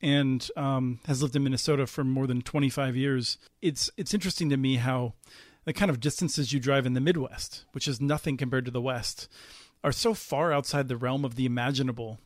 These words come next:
of people growing up in New England, for instance, where, like, the idea of driving fifty miles is nuts.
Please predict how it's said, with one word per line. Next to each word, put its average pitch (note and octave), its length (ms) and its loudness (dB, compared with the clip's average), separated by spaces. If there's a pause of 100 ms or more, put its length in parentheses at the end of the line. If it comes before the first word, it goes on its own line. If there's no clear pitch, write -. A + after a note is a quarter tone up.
of - 120 -10
people B2+ 400 0
growing C3+ 320 0
up B2 100 -6
in B2 100 -2
New E3+ 120 4
England, B2+ 420 0
for - 140 -4
instance, C3 400 -2
where, C#3+ 180 4
like, E3 80 0
the C#3 60 -4
idea G3+ 160 2
of D#3+ 60 4
driving D3 260 4
fifty B2+ 280 -2
miles C3 460 0 (320)
is C3 140 0
nuts. G3+ 440 2